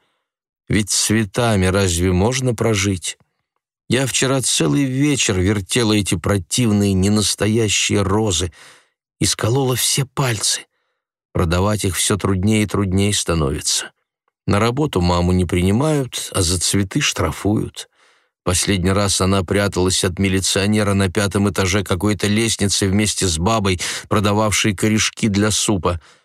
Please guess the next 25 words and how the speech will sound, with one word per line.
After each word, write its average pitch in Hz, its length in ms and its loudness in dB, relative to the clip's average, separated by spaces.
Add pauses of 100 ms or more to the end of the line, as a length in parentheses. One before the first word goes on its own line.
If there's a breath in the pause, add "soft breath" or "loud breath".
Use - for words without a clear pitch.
(440 soft breath)
Если 98 280 2
поймают, 104 580 2
берут 101 280 0
штраф, 113 560 0 (220 soft breath)
который 101 340 2
сводит 107 460 0
к - 80 -8
нулю 113 340 2
заработок 104 680 0
целой 110 420 2
недели. 110 640 2 (520)
Мама 101 300 2
всякий 95 400 0
раз 95 300 0
так 104 240 -2
волнуется, 95 680 2
когда 90 380 0
идёт 95 260 0
на 95 120 2
улицу 95 440 0
с - 80 -2
цветами, 104 600 0
что 98 220 -2
вся 110 220 0
дрожит, 101 600 -2